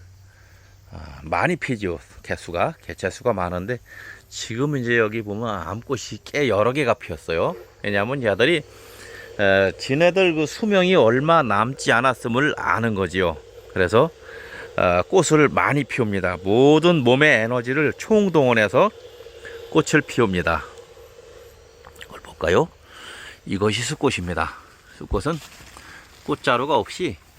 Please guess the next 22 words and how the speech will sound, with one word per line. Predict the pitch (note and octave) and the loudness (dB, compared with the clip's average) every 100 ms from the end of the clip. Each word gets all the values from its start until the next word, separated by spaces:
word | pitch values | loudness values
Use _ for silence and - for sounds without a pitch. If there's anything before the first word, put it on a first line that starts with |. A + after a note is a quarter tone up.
| _ | _
그냥 | - C3+ C#3+ | -12 -8 -8
가느다랗게 | - G#2 A#2 A#2 B2 G2+ F2+ A2 | -6 -4 -4 0 0 0 -2 -4
이렇게 | F2+ F2+ G2+ | -4 -8 -10
밑에 | G2 E2+ G2 | -10 -10 -12
아무것도 | F2 F2 F2+ G2+ G#2+ | -10 -8 -6 -6 -4
없이 | F#2 - C#3 F3 - - - - - - - - - | -6 -4 -6 -6 -12 -20 -20 -20 -20 -20 -20 -20 -14
꽃이 | C#3 B2 A#2 | -12 -10 -12
피면 | - G#2 G#2 | -10 -8 -6
이제 | G#2 F#2 - | -4 -6 -6
꽃가루, | C#3+ - A#2 E2 F#2+ F3 _ _ _ _ _ | -10 -4 -2 -2 -6 -8 _ _ _ _ _
꽃가루가 | - A2+ - G#2 G2 G#2 | -16 -10 -4 -4 -2 -4
이렇게 | F2 E2+ G2+ | -4 -6 -10
많죠. | D#2+ C2 - - - - _ _ _ _ _ | -12 -14 -16 -16 -18 -20 _ _ _ _ _
그래서 | - F2+ - | -20 -20 -18
가루가 | - E2 G#2+ | -14 -8 -6
수북하게 | - - E2+ F2 - F#2+ G2 | -8 -10 -12 -10 -10 -8 -8
있습니다. | - D#2+ D#2 D#2 A2+ D#3 _ - - - - - _ _ _ - - - - - - - _ _ - | -10 -16 -12 -8 -8 -10 _ -20 -20 -20 -20 -20 _ _ _ -20 -20 -20 -20 -20 -20 -20 _ _ -14
예, | E2+ | -8
이것은 | G2 A#2 B2+ | -8 -6 -6
이제 | |
벌과 | A#2+ - A2 B2+ B2+ A#2+ | -6 0 2 2 2 2
나비가 | F#2+ F#2 G2 G2+ E2+ F#2+ D#3 | 2 -2 -2 -4 -2 -2 -4